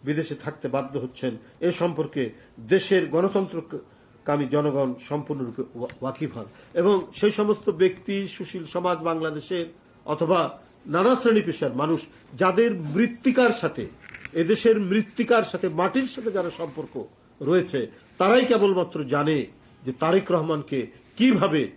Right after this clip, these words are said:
শেখ হাসিনার আন্দোলনের ফসল শারীরিকভাবে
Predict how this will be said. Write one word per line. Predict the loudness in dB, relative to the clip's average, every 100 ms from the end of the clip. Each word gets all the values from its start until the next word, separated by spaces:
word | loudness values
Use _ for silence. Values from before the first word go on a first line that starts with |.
| -16 -6
শেখ | 0 0 0
হাসিনার | -4 -2 -2 -2 -8 -10
আন্দোলনের | 0 2 6 6 6 6 4 0
ফসল | -2 4 2 2 -8 -20 _ _ _ _ _
শারীরিকভাবে | -4 2 4 4 2 0 -2 -2